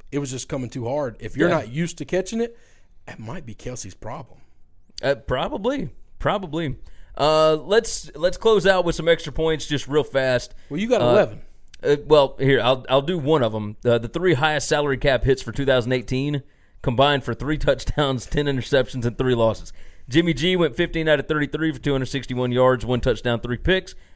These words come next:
Speaker 2: Matt Stafford, twenty-seven out of forty-six, two hundred eighty-six yards, one touchdown, four picks. Derek Carr, twenty-nine out of forty, three hundred three yards, zero touchdowns, three picks. That's got to sting when you are paying those dudes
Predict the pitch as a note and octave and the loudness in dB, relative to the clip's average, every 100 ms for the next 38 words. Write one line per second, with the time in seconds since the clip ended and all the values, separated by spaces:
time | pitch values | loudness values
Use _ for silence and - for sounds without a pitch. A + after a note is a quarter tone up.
0 | - A#2+ B2+ - - E3+ F3 F3 D3 E3+ | -8 -2 -2 2 4 6 4 -4 -2 0
1 | D#3+ - D#3 D3 C3+ - D#3+ C#3+ - D3+ | 0 2 2 2 -2 -2 -4 -4 -2 -4
2 | - D3+ D3 C#3+ C3+ B2+ C#3 A#2+ C3 C3 | -4 -2 0 2 0 0 -6 -4 0 0
3 | B2+ - - - - C3 C3+ D3+ C#3 C#3+ | -2 -8 -18 -18 -2 0 2 0 0 0
4 | B2+ A#2+ - F3+ C4 G3+ B2 A#2 - - | 0 0 -2 0 0 2 0 0 -6 -16
5 | - - - - - D3 D#3 - - A3 | -18 -20 -20 -20 2 4 4 4 4 6
6 | D#3+ C3+ - E3+ D#3+ D3 C#3+ C3+ A#2+ - | 4 2 0 0 0 2 2 2 0 -2
7 | E3+ E3 D#3 D#3 D3 C#3+ B2 E3 D3+ C3 | -2 -2 -2 -2 0 -2 -2 -2 2 4
8 | B2 A2+ - A2+ D#3 A3+ G3 F3 E3+ - | 4 2 -6 -10 -4 0 0 2 0 0
9 | C#3+ C#3 C3 - - - - D3+ C#3+ C#3+ | 0 -2 -4 -14 -20 -14 -4 -2 0 2
10 | G2+ - - - - - - - A2 G#2+ | 0 -4 -16 -18 -20 -20 -20 -20 -6 4
11 | D#3 E3 A#2+ C#3 C#3+ - B2+ - D#3 C#3+ | 4 4 0 0 0 -4 -8 -4 -2 0
12 | B2 A2+ A2+ - B2 A#2+ C3+ A#2+ - B2+ | 0 -2 -6 -4 -4 0 0 0 0 0
13 | A#2+ A#2+ A#2+ G#2+ A#2+ A2+ G#2+ | 2 0 0 -2 -2 -4 -8